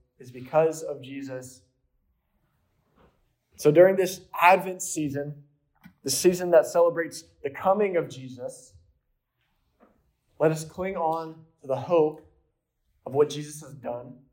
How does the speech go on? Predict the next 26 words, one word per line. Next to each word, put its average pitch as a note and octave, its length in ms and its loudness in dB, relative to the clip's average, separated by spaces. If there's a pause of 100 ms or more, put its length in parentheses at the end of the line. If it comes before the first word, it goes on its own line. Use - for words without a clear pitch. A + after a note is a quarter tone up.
(760)
that B2+ 80 -6
he C3 80 -6
came D#3 380 -6
to E3+ 120 -6
earth, B2+ 440 -10 (100)
he B2+ 60 -18
left F3+ 340 4
the E3 80 -6
throne C#3+ 600 -10 (320)
of B2 100 -4
heaven, A#2 380 -6 (1300)
came F3 240 2
to F3 140 -6
this D#3 180 -4
broken C#3+ 460 -2
earth, B2 320 -12 (840)
lived D#3 240 2
a E3+ 60 0
perfect D#3+ 420 -12
life, C3 340 0 (1700)
died F3+ 240 12
the F3+ 60 2
death F3 240 0
that E3+ 100 -4
we D#3+ 460 -6 (160)
deserve, C#3 600 -2